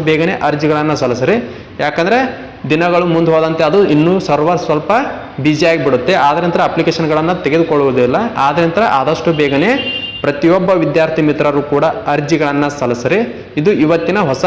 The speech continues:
ವಿದ್ಯಾರ್ಥಿ ವೇತನದ ಬಗ್ಗೆ ಸಂಪೂರ್ಣವಾದಂಥ ಮಾಹಿತಿ ಆಗಿರ್ತೈತಿ. ಈ ವಿದ್ಯಾರ್ಥಿ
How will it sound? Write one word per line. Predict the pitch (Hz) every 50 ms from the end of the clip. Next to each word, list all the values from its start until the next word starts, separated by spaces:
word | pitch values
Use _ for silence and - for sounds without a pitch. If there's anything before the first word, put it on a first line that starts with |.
| 190 180
ವಿದ್ಯಾರ್ಥಿ | 156 139 135 156 165 170 165 - 175 165 151
ವೇತನದ | 147 143 156 156 151 147 139
ಬಗ್ಗೆ | 139 131 151 175 165 -
ಸಂಪೂರ್ಣವಾದಂಥ | 135 131 131 131 - 160 170 165 - - 160 151 151 151 147 160 165 156 139
ಮಾಹಿತಿ | 131 135 135 131 147 147
ಆಗಿರ್ತೈತಿ. | 135 127 123 101 123 - - 170 196 202 190 - - - - - - - - 175
ಈ | 214 226 185
ವಿದ್ಯಾರ್ಥಿ | 185 160 151 180 180 180 - -